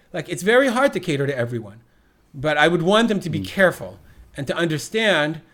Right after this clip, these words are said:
Speaker 1: that, uh, the use by a mainstream orthodoxy, and I think still, you know, despite the voices that are, you know, deleted or whatever, the continued use is very important. And I would ask, uh, you know, if the Sefaria people are listening, which, uh, I don't know if they listen to our podcast on a regular basis, but I'm sure they're here,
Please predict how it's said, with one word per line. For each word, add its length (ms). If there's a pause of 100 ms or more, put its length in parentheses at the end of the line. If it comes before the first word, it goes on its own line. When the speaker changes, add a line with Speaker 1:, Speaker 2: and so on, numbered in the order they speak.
(160)
Speaker 1:
that, 480
uh, 440
the 160
use 500
by 200
a 60
mainstream 880
orthodoxy, 840 (160)
and 160
I 80
think 240
still, 340
you 80
know, 280 (400)
despite 340
the 60
voices 440
that 160
are, 120
you 100
know, 160
deleted 480
or 80
whatever, 400 (220)
the 80
continued 480
use 200
is 160
very 240
important. 400 (600)
And 160
I 60
would 120
ask, 300
uh, 40
you 240
know, 140
if 120
the 80
Sefaria 400
people 240
are 60
listening, 420
which, 180
uh, 260
I 80
don't 120
know 60
if 60
they 120
listen 220
to 40
our 100
podcast 420
on 60
a 60
regular 260
basis, 380
but 100
I'm 120
sure 180
they're 140
here, 320